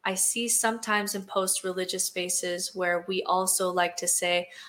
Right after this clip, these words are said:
"I'm free and I'm authentic and everything is great and it's unicorns and rainbows," but there's also depression on the other side too.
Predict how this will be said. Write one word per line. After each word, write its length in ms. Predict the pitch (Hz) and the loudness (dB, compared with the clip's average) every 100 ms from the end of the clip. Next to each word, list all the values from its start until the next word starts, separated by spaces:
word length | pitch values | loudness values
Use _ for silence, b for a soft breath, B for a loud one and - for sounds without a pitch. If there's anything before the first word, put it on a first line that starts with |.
| B | B
"I'm 200 | 233 269 | 4 4
free 600 | 262 - 294 285 254 226 | 0 0 4 6 6 4
and 180 | - 214 | 4 4
I'm 180 | 233 254 | 4 6
authentic 680 | 254 254 262 247 - 208 - | 2 4 2 2 -2 -2 -2
and 140 | 196 | 0
everything 460 | 196 202 226 254 254 | 0 0 -2 -2 -2
is 160 | 262 - | -2 0
great 340 | 302 302 262 | 2 4 2
and 140 | 190 | 0
it's 200 | 185 - | -2 -2
unicorns 520 | 214 220 214 240 233 240 | -2 -2 -2 -4 -4 -4
and 100 | 233 | -2
rainbows," 440 | 240 240 208 202 | 0 2 0 0
but 200 | 196 196 | -2 0
there's 220 | 214 220 | 0 0
also 320 | 262 269 320 | 0 0 -2
depression 540 | 311 277 220 214 - 226 | -2 0 2 2 2 2
on 140 | 220 | 2
the 120 | 208 | 2
other 160 | 196 196 | 2 0
side 380 | - 202 196 - | -2 -2 -2 -4
too. 420 | - 214 208 | -2 0 0